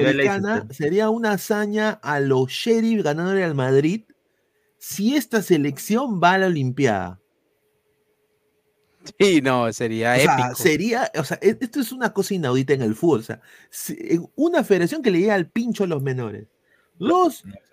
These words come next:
Speaker 4: sería
Speaker 1: arman una
Speaker 4: realmente
Speaker 1: selección, una selección parchada, parchada, pero recontra parchada, y estos chicos prácticamente son héroes nacionales, o sea, si, si estos chicos consiguen
Speaker 3: Claro.
Speaker 1: eso, son héroes nacio-, son héroes nacionales, huevón.
Speaker 2: Bu-,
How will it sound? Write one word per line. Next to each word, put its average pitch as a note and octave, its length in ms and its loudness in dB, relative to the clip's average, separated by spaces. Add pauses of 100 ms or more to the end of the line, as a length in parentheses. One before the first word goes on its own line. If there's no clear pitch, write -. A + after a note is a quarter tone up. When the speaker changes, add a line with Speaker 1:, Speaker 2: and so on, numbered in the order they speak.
(140)
Speaker 4:
sería - 60 -10
Speaker 1:
arman A3+ 380 4
una D#4+ 100 -2
Speaker 4:
realmente A#3+ 200 0
Speaker 1:
selección, D4 640 0 (340)
una C#4+ 200 -4
selección A3+ 400 0
parchada, C#4+ 1000 0 (400)
parchada, D#3+ 580 -6
pero F3+ 200 -2
recontra B3+ 440 -4
parchada, G#3 400 -4
y G#3 120 -6
estos C4 240 -4
chicos C4 260 -6
prácticamente A#3 600 -4
son G3+ 180 -2
héroes B3 240 0
nacionales, D#3+ 540 -4
o - 60 -12
sea, - 180 -8
si, G3+ 160 -12
si D#4 100 -2
estos C#4 240 -2
chicos D3 480 -4 (100)
consiguen D#3 580 0
Speaker 3:
Claro. C#3+ 320 2
Speaker 1:
eso, A3 120 -8 (440)
son E4+ 360 4
héroes D4+ 260 4
nacio-, - 300 -2
son F4 300 -4
héroes F#4+ 320 2
nacionales, G#3 640 0
huevón. G3+ 400 -4
Speaker 2:
Bu-, D3+ 200 -10